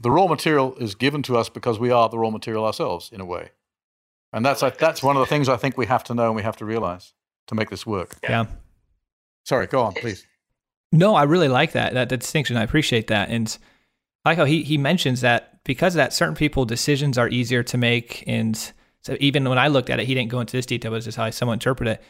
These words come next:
Speaker 2: For some people, you might have been raised in a beautiful Christian household that was easier, and some people might have had a really tougher upbringing. And we can't judge people's circumstances. God's looking at,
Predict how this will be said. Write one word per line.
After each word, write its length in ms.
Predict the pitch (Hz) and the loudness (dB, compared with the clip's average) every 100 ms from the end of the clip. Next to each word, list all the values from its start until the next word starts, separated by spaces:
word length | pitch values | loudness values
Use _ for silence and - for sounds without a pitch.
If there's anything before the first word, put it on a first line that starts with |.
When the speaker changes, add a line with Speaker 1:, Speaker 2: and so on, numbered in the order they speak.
| _ - | _ -4
Speaker 2:
For 100 | 143 | 0
some 180 | 170 | 2
people, 180 | 185 156 | 2 0
you 160 | 127 135 | 0 0
might 200 | 151 151 | 2 2
have 100 | 127 | 2
been 140 | 131 | 0
raised 340 | 117 120 120 123 | 2 2 0 -2
in 80 | |
a 60 | 120 | -2
beautiful 360 | 117 123 123 123 | -2 -2 -2 -4
Christian 320 | 127 120 117 | -4 -4 -2
household 560 | 117 113 - 120 113 | 0 -2 0 -2 0
that 140 | 113 107 | -2 -2
was 240 | 117 - - - _ | -4 -6 -14 -20 _
easier, 260 | 127 123 131 | -2 0 0
and 100 | 120 | 0
some 100 | 131 | 0
people 140 | 139 | 0
might 140 | 127 123 | 2 0
have 60 | |
had 100 | 127 | 2
a 40 | 123 | 0
really 280 | 117 127 123 | 0 0 0
tougher 360 | - 135 127 | 0 0 0
upbringing. 520 | 110 - 127 113 101 | -2 -4 -4 -2 -4
And 320 | - 113 110 - _ _ _ _ | -4 -4 -4 -8 _ _ _ _
we 100 | 123 | -8
can't 300 | - 156 131 | -4 -2 -2
judge 320 | 131 135 131 | 2 2 4
people's 280 | 143 131 120 | -2 -2 -2
circumstances. 720 | - 143 135 - 123 - 117 | 0 0 0 -2 -4 -4 -6
God's 320 | - 131 131 | 0 2 2
looking 300 | 123 127 117 | -2 -2 -2
at, 260 | 113 107 | 0 -2